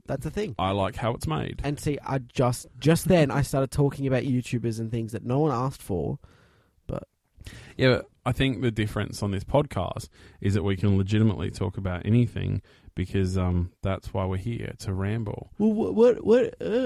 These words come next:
Speaker 1: I'm sorry, I'm yawning. <laughs> I yawn a lot when we record podcasts, and I think it's because of the fact that whenever we record a podcast, it's usually, like, I don't know, I think just before we record,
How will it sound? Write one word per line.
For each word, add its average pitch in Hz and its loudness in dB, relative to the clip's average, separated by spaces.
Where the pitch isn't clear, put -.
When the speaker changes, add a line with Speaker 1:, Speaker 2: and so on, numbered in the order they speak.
Speaker 1:
I'm 196 -4
sorry, 226 -4
I'm 160 -6
yawning. 165 -2
<laughs> 208 -8
I 160 0
yawn 196 6
a 370 6
lot 135 6
when 117 0
we 123 2
record 117 2
podcasts, 123 0
and 139 4
I 170 10
think 208 2
it's 240 -4
because 165 0
of 123 2
the 123 4
fact 113 0
that 110 -4
whenever 156 0
we 220 2
record 135 2
a - -6
podcast, 113 -2
it's 123 -10
usually, 156 -2
like, 127 0
I 170 0
don't 208 -2
know, 220 2
I 156 -4
think 190 -4
just 180 -2
before 131 2
we 123 2
record, 117 0